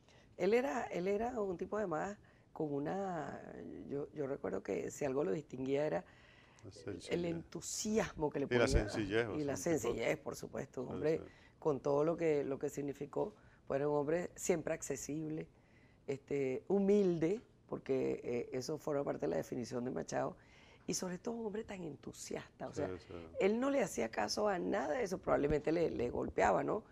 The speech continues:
Speaker 1: Este, el desdén en su fuero
Speaker 2: Sí, sí,
Speaker 1: interno,
Speaker 2: sí.
Speaker 1: pero era un hombre que eso no lo aminala-, no lo amilanaba para nada, ¿no?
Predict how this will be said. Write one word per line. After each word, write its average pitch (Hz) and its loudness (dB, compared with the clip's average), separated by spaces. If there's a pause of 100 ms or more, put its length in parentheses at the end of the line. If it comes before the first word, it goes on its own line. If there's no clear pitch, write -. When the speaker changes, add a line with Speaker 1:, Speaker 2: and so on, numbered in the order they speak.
(420)
Speaker 1:
Este, 135 2
el 160 4
desdén 151 6
en 135 0
su 131 -4
fuero 127 0
Speaker 2:
Sí, 147 0
sí, - -2
Speaker 1:
interno, 175 6
Speaker 2:
sí. - -2
Speaker 1:
pero 156 4 (200)
era 175 4
un 196 4
hombre 233 2
que 180 4
eso 226 2
no 220 4
lo 240 4
aminala-, 226 2
no 156 2
lo 185 4
amilanaba 190 0
para 180 -8
nada, - -6
¿no? - -12